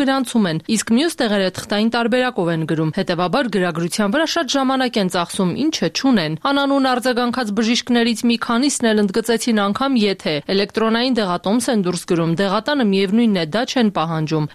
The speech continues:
Էլ չասած կապի խափանումները, տեխնիկական խնդիրները և այլն։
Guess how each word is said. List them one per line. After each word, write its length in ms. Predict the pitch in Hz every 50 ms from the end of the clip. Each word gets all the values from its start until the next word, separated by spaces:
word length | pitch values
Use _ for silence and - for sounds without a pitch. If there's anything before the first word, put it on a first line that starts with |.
| -
Էլ 80 | 302 302
չասած 480 | - - 302 294 - 277 190 160 - -
կապի 240 | - 156 - - 165 151
խափանումները, 720 | - - - - 160 175 180 185 185 214 269 302 294 254 247 -
տեխնիկական 580 | 190 180 - 185 156 - 156 156 156 - 160 156 -
խնդիրները 580 | - 104 - - - 190 254 277 294 269 254 240
և 240 | 190 165 165 160 151 147
այլն։ 240 | 147 156 156 160 165